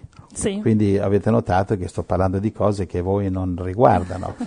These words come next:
Speaker 1: <laughs>
Speaker 2: Abbiate pazienza, però i fratelli che ci seguono sanno cosa,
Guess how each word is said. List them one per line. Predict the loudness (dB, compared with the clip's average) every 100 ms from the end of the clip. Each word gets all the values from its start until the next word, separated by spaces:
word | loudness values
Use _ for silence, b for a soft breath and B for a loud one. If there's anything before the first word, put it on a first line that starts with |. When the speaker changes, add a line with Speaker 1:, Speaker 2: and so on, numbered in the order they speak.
| -8
Speaker 1:
<laughs> | -6 -4
Speaker 2:
Abbiate | 0 0 0 2
pazienza, | 2 4 4 4 2 0
però | 0 4 4 2 -4 B B
i | -4
fratelli | 0 0 6 6 6
che | 4
ci | -2 -2
seguono | 2 2 4 2 2 0
sanno | 0 2 2 0
cosa, | -2 -2 0